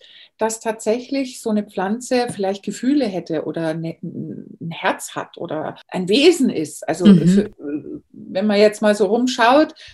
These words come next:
Speaker 1: okay, das stört mich, wird niedergemäht, ganz einfach. Das ist das, was wir als Bewusstsein gelernt haben, dass eben jede Pflanze so ihre Seele hat. Das ist uns überhaupt nicht klar.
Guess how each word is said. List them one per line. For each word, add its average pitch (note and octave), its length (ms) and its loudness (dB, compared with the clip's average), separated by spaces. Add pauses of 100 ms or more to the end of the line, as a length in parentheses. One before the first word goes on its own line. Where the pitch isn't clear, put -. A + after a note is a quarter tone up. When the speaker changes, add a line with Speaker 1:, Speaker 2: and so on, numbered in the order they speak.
Speaker 1:
okay, G#3+ 340 2
das A3 160 2
stört G#3+ 360 2
mich, D4 360 -2 (180)
wird G3 340 -2
niedergemäht, G#3+ 840 0
ganz G#3+ 260 2
einfach. F3+ 580 0 (180)
Das G#3+ 200 4
ist - 220 -4
das, B3+ 220 2
was B3 240 -2
wir A#3+ 220 0
als A3 240 0
Bewusstsein A#3+ 720 -2
gelernt A3+ 540 -2
haben, E3+ 400 -6 (220)
dass G#3+ 320 0
eben A3 240 0
jede G#3+ 380 2
Pflanze A3+ 720 -4
so A3 240 0
ihre G3+ 340 0
Seele C4 460 0
hat. F#3+ 260 -6 (500)
Das - 200 -8
ist F#3+ 180 -6
uns F3+ 220 -12
überhaupt - 400 -20
nicht - 200 -12
klar. F#3+ 400 -8